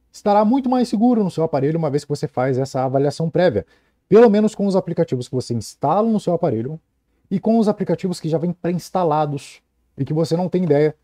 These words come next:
se são realmente seguros ou não. Tá bom? Então é isso. Bom, essa foi a Cyber Live de hoje. Espero que vocês tenham gostado desse formato aqui.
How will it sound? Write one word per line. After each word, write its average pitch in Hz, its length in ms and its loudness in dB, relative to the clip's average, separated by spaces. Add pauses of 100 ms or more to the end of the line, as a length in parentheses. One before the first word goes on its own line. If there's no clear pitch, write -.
(180)
se - 140 -8
são 135 140 -4
realmente 131 360 0
seguros 113 500 -2 (420)
ou 120 240 2
não. 90 220 -6 (540)
Tá 110 100 -2
bom? 220 260 6 (500)
Então 269 180 6
é 277 80 2
isso. - 340 -6 (640)
Bom, 190 240 6
essa 185 300 0
foi 170 140 0
a - 20 -2
Cyber 147 260 0
Live 127 220 2
de 180 100 0
hoje. 233 300 6
Espero 156 320 -4
que - 40 -6
vocês 156 220 -4
tenham 151 160 -4
gostado 170 640 2
desse 147 200 0
formato 120 440 -2
aqui. 185 220 -4